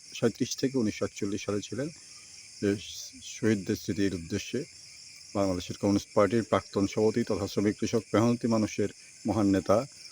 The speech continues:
মুক্তিযুদ্ধকালীন প্রবাসী সরকারের উপদেষ্টা কমরেড মনি সিং, জন্ম উনিশশো এক, মৃত্যু উনিশশো নব্বই,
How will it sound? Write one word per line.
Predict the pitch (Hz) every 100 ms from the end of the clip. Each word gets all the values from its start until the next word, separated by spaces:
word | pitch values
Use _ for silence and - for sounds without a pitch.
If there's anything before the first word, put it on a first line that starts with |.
| - -
মুক্তিযুদ্ধকালীন | 110 - 98 95 - 107 104 101 98 - -
প্রবাসী | 95 98 -
সরকারের | - 95 98 92
উপদেষ্টা | 92 92 92 - 127
কমরেড | - 95 87 90 - - - - - 101
মনি | 98 101
সিং, | - 113 170 - - - - - - - - - - 101
জন্ম | 101 98
উনিশশো | 98 101 - 107
এক, | 107 165 - -
মৃত্যু | 101 - 98
উনিশশো | 101 95 -
নব্বই, | 95 85 98 135